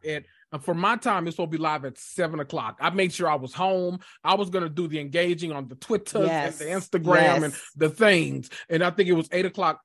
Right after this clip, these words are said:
Speaker 1: Eastern time. What, what
Speaker 2: Mm-hmm.
Speaker 1: time did you actually get to watch it? 'Cause you're on Eastern.
Speaker 2: Like eleven or so, because it was only apparently available for some people and not even everyone. So in the group chat,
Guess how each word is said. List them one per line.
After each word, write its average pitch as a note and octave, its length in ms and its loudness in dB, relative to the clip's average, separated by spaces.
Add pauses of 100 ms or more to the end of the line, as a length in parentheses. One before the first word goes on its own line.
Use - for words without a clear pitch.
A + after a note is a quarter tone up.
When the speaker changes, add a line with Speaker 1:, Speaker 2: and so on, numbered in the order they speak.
(180)
Speaker 1:
Eastern D#3+ 360 -4
time. A#2 380 -8 (240)
What, F#3 420 2
what F3 300 4
Speaker 2:
Mm-hmm. D#4 100 2
Speaker 1:
time A#3+ 140 2
did F#3 140 -2
you G3+ 120 -8
actually F3 380 -4
get C#3+ 160 -8
to C3+ 60 -10
watch C3+ 260 -4
it? B2+ 80 -14
'Cause C#3 160 -8
you're F3 120 2
on D#3+ 160 0
Eastern. B2 520 -8 (320)
Speaker 2:
Like D#3 340 -2 (180)
eleven D3+ 880 -2
or E3+ 180 -2
so, E3+ 460 -2
because D#3+ 340 -4
it D#3+ 80 2
was D#3+ 140 -2
only E3 300 -2
apparently D3+ 420 -4
available C#3+ 400 -4
for C#3+ 120 -10
some C#3 280 -8
people D3+ 420 2
and D3 140 0
not C#3+ 160 0
even D3 200 -4
everyone. D3+ 540 -4
So - 120 -4
in D3+ 260 0
the D3+ 80 0
group D3+ 300 -4
chat, F#3 360 2